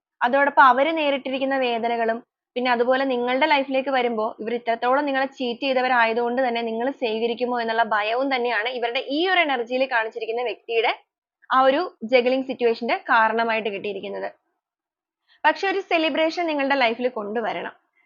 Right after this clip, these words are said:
തേർഡ് പാർട്ടി സിറ്റുവേഷൻ കാര്യങ്ങളൊക്കെ ഉണ്ടാ-, ഉണ്ടായിരുന്ന വ്യക്തികളാണെന്നുണ്ടെങ്കിൽ ഇപ്പൊ ഇവിടെ വന്നിരിക്കുന്ന ഒരു എനർജിയിൽ ഈ ഒരു പേഴ്സൺ തേർഡ് പാർട്ടിയിൽ ഒട്ടും തന്നെ സാറ്റിസ്ഫൈഡ് അല്ല. ചിലപ്പോ നിങ്ങളുടെ വ്യക്തി തേർഡ് പാർട്ടിയുടെ കൂടെ നിൽക്കുന്ന ഒരു എനർജി തന്നെ ആയിരിക്കാം നിങ്ങൾക്ക്. പക്ഷെ ഇവിടെ വന്നിരിക്കുന്ന പേഴ്സന്റെ എനർജിയിൽ ഇവർ അവിടെ ഒട്ടും സാറ്റിസ്ഫൈഡ് അല്ല. അല്ലാന്നുണ്ടെങ്കിൽ അവർക്ക് അവിടെ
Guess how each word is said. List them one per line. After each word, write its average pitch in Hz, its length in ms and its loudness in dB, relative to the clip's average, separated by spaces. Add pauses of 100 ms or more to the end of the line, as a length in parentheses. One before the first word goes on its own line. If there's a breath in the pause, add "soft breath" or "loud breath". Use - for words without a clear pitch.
(240)
തേർഡ് 269 240 0
പാർട്ടി 320 200 8
സിറ്റുവേഷൻ 339 460 -4
കാര്യങ്ങളൊക്കെ 302 500 2
ഉണ്ടാ-, 269 300 4
ഉണ്ടായിരുന്ന 262 400 2
വ്യക്തികളാണെന്നുണ്ടെങ്കിൽ 254 1040 0 (160)
ഇപ്പൊ 294 220 -2
ഇവിടെ 285 260 2
വന്നിരിക്കുന്ന 269 540 0
ഒരു 277 140 0
എനർജിയിൽ 247 420 0 (120)
ഈ 247 180 -6
ഒരു 269 100 -2
പേഴ്സൺ 262 400 -2
തേർഡ് 262 320 -2
പാർട്ടിയിൽ 277 320 4
ഒട്ടും 277 280 -2
തന്നെ 294 160 -2
സാറ്റിസ്ഫൈഡ് 311 720 0
അല്ല. 196 180 -4 (840 soft breath)
ചിലപ്പോ 320 220 0
നിങ്ങളുടെ 339 280 2
വ്യക്തി 349 280 -2
തേർഡ് 285 280 0
പാർട്ടിയുടെ 302 400 4
കൂടെ 302 240 0
നിൽക്കുന്ന 294 460 -2
ഒരു 330 80 4
എനർജി 269 340 0
തന്നെ 269 220 0
ആയിരിക്കാം 233 320 -2
നിങ്ങൾക്ക്. 214 320 -4
പക്ഷെ 269 260 -6
ഇവിടെ 294 260 2
വന്നിരിക്കുന്ന 320 560 0
പേഴ്സന്റെ 269 420 -2
എനർജിയിൽ 240 400 -2
ഇവർ 240 160 2
അവിടെ 240 200 6
ഒട്ടും 247 260 -4
സാറ്റിസ്ഫൈഡ് 269 580 0
അല്ല. 254 200 2
അല്ലാന്നുണ്ടെങ്കിൽ 247 520 -2
അവർക്ക് 254 260 -2
അവിടെ 269 140 2